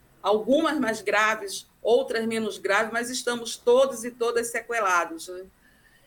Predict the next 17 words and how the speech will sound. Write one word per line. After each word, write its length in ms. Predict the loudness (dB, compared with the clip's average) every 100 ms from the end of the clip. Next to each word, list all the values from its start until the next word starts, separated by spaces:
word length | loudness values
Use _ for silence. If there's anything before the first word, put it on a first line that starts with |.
| _
E 60 | 2
eu 100 | 2
vejo 340 | 4 0 0
na 120 | -4
discussão 480 | -4 -6 -10 -8 -6
dessas 420 | -2 -2 -4 -8
mulheres 640 | -8 -6 -2 0 0 -2 -8
uma 220 | -6 -6
disposição 640 | -6 -4 -4 -2 -4 -4 -4
também 420 | -4 -2 0 -2
sequeladas, 1040 | -2 -4 -2 2 2 2 -2 -8 -10 -18
né? 140 | -16 -16 -18 _ _ _
Na, 180 | -4 -2
uma 180 | 0 -2
disposição 960 | -2 -2 0 0 -2 -2 -2 -2 -4 -12
de 200 | -8 -6
tentar 680 | -2 -2 0 2 2 0 -6